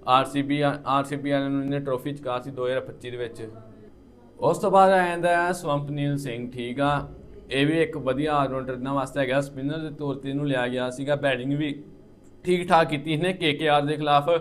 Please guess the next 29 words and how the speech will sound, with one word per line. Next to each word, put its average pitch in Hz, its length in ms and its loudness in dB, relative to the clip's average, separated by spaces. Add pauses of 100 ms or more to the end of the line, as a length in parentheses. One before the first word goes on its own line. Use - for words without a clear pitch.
(460)
ਜਦੋਂ 143 220 4
ਆਰ 151 140 6
ਸੀ 151 140 -2
ਬੀ 147 120 0
ਨੂੰ 160 220 -2
ਰਨ 147 180 0
ਚਾਹੀਦੇ 147 320 0
ਸੀਗੇ 160 300 -2
ਤੇ 175 80 0 (600)
ਮੈਂ 156 180 0
ਕਹਿੰਦਾ 175 220 0
ਛੇ 170 260 0
ਰਨਾਂ 165 220 -4
ਤੋਂ 170 180 -2
ਮੈਚ 156 260 0
ਹਾਰੇ 147 260 0
ਤੇ 147 120 -2
ਉਹਦੇ 165 160 -2
ਵਿੱਚ 165 260 -2 (200)
ਤਿੰਨ 165 260 -2
ਛੱਕੇ 147 300 -4
ਲਗਾਤਾਰ 143 420 2
ਇਹਨੇ 147 160 -2
ਮਾਰਤੇ 139 380 -2
ਸੀ 151 60 -4
ਮੁੰਡੇ 127 280 -4
ਨੇ, 110 140 -8 (960)
ਠੀਕ 135 220 2
ਆ। 175 100 2